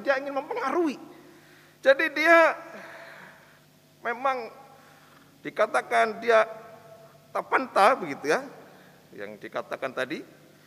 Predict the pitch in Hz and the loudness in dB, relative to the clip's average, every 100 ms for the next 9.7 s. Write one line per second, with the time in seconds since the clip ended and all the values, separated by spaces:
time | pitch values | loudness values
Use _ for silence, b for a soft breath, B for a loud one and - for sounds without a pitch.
0 | b b - 226 277 294 240 262 262 226 | b b -8 -2 0 -2 0 2 4 0
1 | 202 240 220 220 - - - - - - | 0 2 2 0 -10 -18 -20 -20 -20 -20
2 | _ _ _ _ _ _ - 151 - 170 | _ _ _ _ _ _ -8 -8 -4 -4
3 | 180 190 185 226 226 190 214 240 285 269 | 2 2 4 0 0 0 0 0 -4 -4
4 | 247 233 262 240 269 247 233 233 220 220 | -2 -4 -4 -8 -6 -6 -8 -4 -4 -2
5 | 220 220 214 B B B 185 196 196 - | 0 0 -2 B B B -10 -10 -10 -14
6 | 262 - 214 190 247 262 240 247 247 247 | -16 -14 -14 -12 -6 -4 -4 -6 -8 -8
7 | 220 - - - 240 233 214 294 285 - | -12 -16 -12 -10 -8 -8 -6 -6 -8 -10
8 | - B B B - 226 214 226 214 214 | -20 B B B -10 -8 -6 -8 -8 -10
9 | 240 269 190 160 131 - | -8 -4 -4 -4 -8 -14